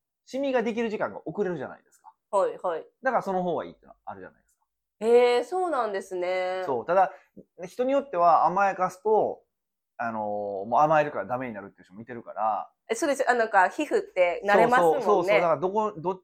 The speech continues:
Speaker 1: ちの宗教を信じるかとかの話にはなってくると思うけど、でも、
Speaker 2: はあ。
Speaker 1: シミを取るっていうかん-、のは、別にその甘やかす甘やかさないの判断、その中に入らないじゃないですか。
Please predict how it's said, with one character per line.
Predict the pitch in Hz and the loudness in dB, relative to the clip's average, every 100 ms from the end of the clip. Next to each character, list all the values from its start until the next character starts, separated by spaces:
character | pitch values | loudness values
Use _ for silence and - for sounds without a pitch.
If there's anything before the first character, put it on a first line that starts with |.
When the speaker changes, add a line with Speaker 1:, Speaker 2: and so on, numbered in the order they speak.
| _ | _
Speaker 1:
ち | 247 | -8
の | 202 | -6
宗 | 160 135 - 165 156 | -6 -8 -6 -8 -6
教 | 123 | -6
を | 113 | -8
信 | 120 123 | -8 -8
じ | |
る | 135 | -8
か | 127 | -8
と | 90 | -10
か | |
の | 90 | -8
話 | 147 123 | -6 -6
に | 85 | -10
は | |
な | 113 | -10
っ | 143 | -10
て | - | -12
く | 294 151 | -10 -10
る | |
と | 107 107 | -8 -10
思 | 123 123 | -8 -10
う | |
け | - | -14
ど、 | 87 113 110 90 - _ _ - | -10 -6 -6 -8 -14 _ _ -12
で | 233 | -8
も、 | 165 | -8
Speaker 2:
は | |
あ。 | - - | -10 -18
Speaker 1:
シ | - 302 | -12 -8
ミ | 339 | -4
を | 349 | -6
取 | 339 151 214 | -2 0 0
る | |
っ | - - | -2 -10
て | |
い | 107 | -10
う | |
か | - 117 | -8 -10
ん-、 | 110 _ 98 | -10 _ _
の | 107 101 - | -14 -14 -8
は、 | 104 110 92 90 | -2 0 -2 -6
別 | 139 202 | -10 -8
に | |
そ | 214 | -6
の | 208 185 | -2 2
甘 | 196 226 | 4 2
や | 226 | 2
か | 208 | -2
す | |
甘 | 214 208 | 0 0
や | 202 | -2
か | |
さ | 196 | -4
な | 131 | -6
い | |
の | 104 | -8
判 | 127 123 | -10 -10
断、 | 92 - _ _ 95 90 | -14 -20 _ _ -20 -20
そ | _ 117 | _ -12
の | 110 | -12
中 | 101 127 | -12 -12
に | 110 | -10
入 | 123 175 | -6 -4
ら | |
な | 226 | -4
い | 110 | -6
じ | |
ゃ | 80 | -12
な | 73 | -20
い | |
で | - | -20
す | |
か。 | - | -20